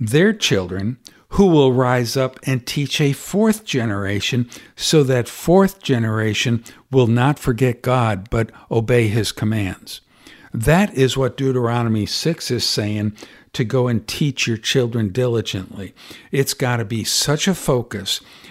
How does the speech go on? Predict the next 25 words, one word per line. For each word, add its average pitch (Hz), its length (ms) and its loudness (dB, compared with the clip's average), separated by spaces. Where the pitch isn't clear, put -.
It's 123 220 -2
gotta 120 200 -2
be 110 160 -2
so 143 340 2
intentional 175 880 2
and 131 140 2
it's 120 120 -2
gotta 113 220 -2
be 123 220 0
all 143 320 4
day 160 260 2
long. 139 580 2
So - 160 0
that 120 180 4
means 131 340 2
you're 131 80 2
gonna 123 160 2
have 123 280 0
to 127 60 -4
have 131 180 0
the 135 80 -6
church - 480 -2
to 127 80 -4
help 107 260 -4
you. - 100 -14